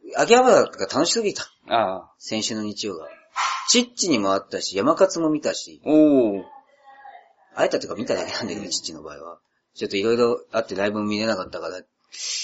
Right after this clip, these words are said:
Speaker 1: なんか物販やってるのちょっとみ-、ちらっと見ただけですけど。もうね、あんな充実した一日はない。それを最後のオタ活にしたい。
Speaker 2: うん。そういうのでやめるっつってるわけじゃないでしょ？
Speaker 1: いや、でもそれはある。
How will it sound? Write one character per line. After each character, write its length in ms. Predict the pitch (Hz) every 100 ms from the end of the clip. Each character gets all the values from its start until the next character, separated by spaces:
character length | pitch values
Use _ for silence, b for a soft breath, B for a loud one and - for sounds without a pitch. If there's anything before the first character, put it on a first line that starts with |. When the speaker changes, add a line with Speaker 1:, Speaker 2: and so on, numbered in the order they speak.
| B B B B - _ _ _ _ _ -
Speaker 1:
な 100 | 113
ん 20 |
か 80 | 95
物 120 | 104
販 120 | 104
や 100 | 90
っ 40 | -
て 80 | 82
る 60 |
の 60 | 80
ち 100 | -
ょ 20 |
っ 20 |
と 80 | 78
み-、 120 | 80
ち 140 | - 95
ら 80 |
っ 20 | 90
と 120 | 80
見 80 | 78
た 100 | 69
だ 80 |
け 100 | 65
で 80 | 73
す 100 | 69
け 100 | 73
ど。 240 | 67 67 _ _ _ _ _ _ _ _
も 140 | 110 98
う 40 |
ね、 300 | 85 85 78 _ _ _ _ _ _ _ _ _ _
あ 100 | 98
ん 80 | 131
な 100 | 160
充 200 | 160 156
実 320 | - - 151
し 80 | -
た 100 | 147
一 200 | 139 139
日 180 | 135
は 60 | 120
な 220 | 82 78
い。 120 | - _ _ _ _ _ _ _ _ _ _ _ _ _
そ 200 | - 120
れ 80 | 160
を 120 | 175
最 200 | - 180
後 100 | 143
の 120 | 90
オ 40 |
タ 100 | 85
活 240 | 95 92 101
に 100 | 92
し 80 | -
た 140 | 87
い。 20 |
Speaker 2:
う 40 | -
ん。 20 | _ -
そ 240 | - 240
う 40 |
い 160 | 254 247
う 40 |
の 100 | 214
で 140 | 170 165
や 80 | 101
め 100 | 113
る 60 |
っ 40 | 127
つ 120 | -
っ 20 |
て 60 | 104
る 60 |
わ 60 | 110
け 60 |
じ 80 | 98
ゃ 40 | 104
な 60 |
い 40 | 90
で 60 |
し 80 | 90
ょ？ 120 | 113 _ _ _ _ _ _ 117 _ _ _ _ _ _ _ _ _ _ _ _ _
Speaker 1:
い 60 | 226
や、 100 | 285
で 120 | 415
も 140 | 254
そ 160 | 143 226
れ 60 |
は 200 | 302 311
あ 60 | 277
る。 180 | 113